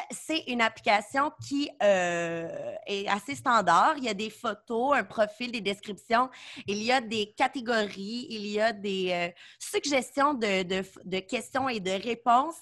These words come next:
Et on swipe à gauche, on swipe à droite. Lorsqu'il y a un match, la fille a vingt-quatre heures pour initier la conversation ou le match disparaît. Le gars aura donc vingt-quatre heures pour y répondre, sinon le match disparaît.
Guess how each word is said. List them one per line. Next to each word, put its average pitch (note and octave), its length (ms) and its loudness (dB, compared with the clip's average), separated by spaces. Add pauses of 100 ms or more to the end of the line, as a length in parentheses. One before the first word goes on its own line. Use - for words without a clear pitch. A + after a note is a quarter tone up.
(400)
Et C#4+ 220 2 (100)
on A3+ 240 4
swipe C4 380 4
à D4 80 6
gauche, D4+ 360 4
on A3+ 140 -2
swipe B3+ 320 0
à C4+ 100 2
droite. C4+ 400 0 (260)
Lorsqu'il C#4 540 2
y B3+ 120 2
a C#4 200 4
un A3 200 -2
match, B3 440 0 (140)
la A#3+ 240 6
fille C#4 520 -2 (100)
a A3 160 8
vingt-quatre B3 560 -2
heures C4+ 240 6
pour A#3 120 -4
initier A3+ 360 -2
la B3+ 100 6
conversation G#3+ 760 0
ou D#4+ 100 2
le C4+ 140 4
match A#3+ 340 0 (120)
disparaît. G3 720 0 (360)
Le C4+ 180 8
gars D#4+ 280 6
aura A#3+ 300 8
donc B3+ 480 2
vingt-quatre B3 580 0 (140)
heures B3 120 -2
pour C4+ 160 0
y A3 140 0
répondre, B3+ 400 4
sinon A#3+ 300 -2
le G#3+ 160 4
match A3 400 2 (180)
disparaît. G#3+ 640 0